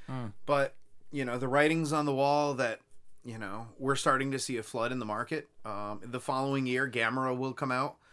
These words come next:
Speaker 2: Uh, so you now have a opposing studio with a competitive monster. Um, you know, the seriousness is all gone. Um,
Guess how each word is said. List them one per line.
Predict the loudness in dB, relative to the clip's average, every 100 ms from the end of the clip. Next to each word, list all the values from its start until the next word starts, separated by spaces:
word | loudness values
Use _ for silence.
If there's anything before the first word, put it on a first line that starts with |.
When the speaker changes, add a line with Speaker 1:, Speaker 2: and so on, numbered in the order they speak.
| -16 -14 -16 -18 -6
Speaker 2:
Uh, | -2 0 -2
so | -4
you | -2
now | 0 0
have | 2 2 2 -2
a | -4 -2 -6 -10 -16 -6 -4
opposing | -2 2 4 4 2
studio | 0 0 0 2 2 0
with | -2
a | -4
competitive | -6 -6 -2 -2 -2
monster. | -4 -6 -6 -8 -8 -10 -12 -16 -14 -16 -18 -20 -4
Um, | 2 4 4 2 0 -2 -4 -8 -12 -14 -16 -14 -16 -8
you | -4
know, | -2 -2 -2 -6 -16 -16 -14 -10
the | -2 2 4 2
seriousness | 0 2 4 4 2 0 -4 -4 -6
is | -10 -14 -12 -2
all | 2 2 2 -4 -12 -8
gone. | -2 0 -2 -6 -12 -14 -14 -14 -18 -20 -20 -20 _ _
Um, | -6 -4 -2 -2 -2 -6